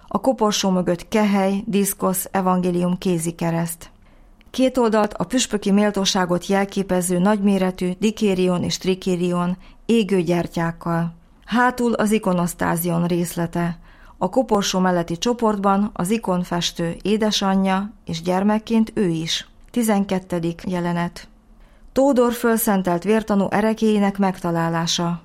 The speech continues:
Ungvár, ezerkilencszázkilencvennyolc. június három. Az ikonfestő Vaszko József atyával lement az ungvári székesegyház kriptájába, az elpusztítottnak hitt püspöki sírhely megvizsgálására.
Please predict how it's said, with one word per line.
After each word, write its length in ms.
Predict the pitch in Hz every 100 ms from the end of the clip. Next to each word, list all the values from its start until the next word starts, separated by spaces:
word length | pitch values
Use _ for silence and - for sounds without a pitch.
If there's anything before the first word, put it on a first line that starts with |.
| -
Ungvár, 640 | - 214 226 233 240 240 - - -
ezerkilencszázkilencvennyolc. 1800 | 247 240 165 - 202 202 196 175 - 202 180 170 - 165 175 208 226 -
június 580 | 202 175 185 214 214 -
három. 520 | 190 165 165 175 170 - - - - _ -
Az 140 | 208
ikonfestő 640 | 330 277 226 208 - 196
Vaszko 320 | 254 285 -
József 380 | 202 190 185 175
atyával 420 | - 240 220 202
lement 320 | 220 247 196 175
az 120 | 190
ungvári 340 | 220 185 170
székesegyház 800 | 165 220 220 214 208 208 196 -
kriptájába, 920 | 180 170 - 165 165 170 170 175 180 - - -
az 180 | 180
elpusztítottnak 800 | 262 262 196 - 190 175 175 170 170
hitt 320 | 214 214 -
püspöki 440 | - 247 - 180 170
sírhely 440 | - 208 202 196
megvizsgálására. 1200 | 180 165 156 165 170 170 170 - 170 165 170 175